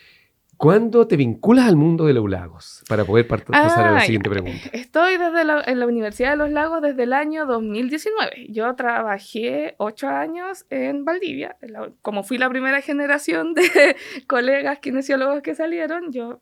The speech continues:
Speaker 2: tuve la posibilidad de trabajar en docencia universitaria en Valdivia y me trasladé el año dos mil diecinueve aquí a la Universidad de los Lagos.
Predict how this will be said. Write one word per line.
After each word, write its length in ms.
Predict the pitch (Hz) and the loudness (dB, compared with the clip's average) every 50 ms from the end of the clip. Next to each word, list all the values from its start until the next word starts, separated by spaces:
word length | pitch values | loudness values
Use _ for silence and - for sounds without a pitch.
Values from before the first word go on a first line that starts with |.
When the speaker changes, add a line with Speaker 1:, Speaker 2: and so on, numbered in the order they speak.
| _ - | _ -8
Speaker 2:
tuve 160 | 233 214 220 | -4 -4 -2
la 80 | 226 | -2
posibilidad 480 | 226 233 - 233 233 226 220 226 233 233 | -4 -6 -6 -6 -6 -6 -4 -2 -2 -2
de 80 | 240 240 | -2 -2
trabajar 440 | 247 240 233 240 233 - 254 247 247 | -4 -4 -4 -4 -4 -4 -6 -6 -4
en 140 | 254 247 240 | -4 -6 -6
docencia 680 | 240 226 - 247 214 240 240 - 254 247 247 247 _ _ | -8 -6 -6 -6 -6 -6 -6 -6 -6 -6 -8 -10 _ _
universitaria 960 | - 240 226 220 220 220 220 - 262 247 262 294 269 269 247 294 311 - - _ - | -6 -4 -4 -4 -4 -6 -6 -8 -10 -10 -8 -6 -8 -6 -6 -8 -10 -12 -14 _ -10
en 240 | 226 214 214 214 220 | -10 -8 -8 -6 -4
Valdivia 480 | 262 277 294 294 349 370 370 415 466 - | -4 -4 -4 -4 -4 -4 -4 -4 -6 -6
y 140 | - 285 359 | -6 -6 -6
me 140 | 392 339 - | -6 -6 -8
trasladé 420 | 240 233 240 262 262 254 254 269 | -8 -10 -8 -8 -6 -6 -4 -4
el 80 | 269 262 | -4 -2
año 240 | 247 247 254 247 | -2 -2 -2 -2
dos 100 | 240 240 | -2 -2
mil 160 | 247 285 349 339 - _ | -4 -4 -6 -8 -12 _
diecinueve 600 | - 226 311 277 330 311 302 302 311 320 330 - - | -10 -8 -8 -8 -6 -6 -6 -4 -4 -4 -6 -6 -6
aquí 320 | - 247 240 247 269 262 269 | -8 -8 -8 -8 -10 -8 -8
a 80 | 269 | -6
la 160 | 262 254 240 | -6 -4 -4
Universidad 580 | 240 240 233 233 220 220 - - - - - 120 | -4 -4 -6 -6 -8 -10 -12 -10 -8 -6 -6 -6
de 100 | - - | -6 -6
los 120 | 269 269 | -8 -12
Lagos. 460 | 277 - - - - _ _ - - | -14 -16 -18 -20 -20 _ _ -20 -20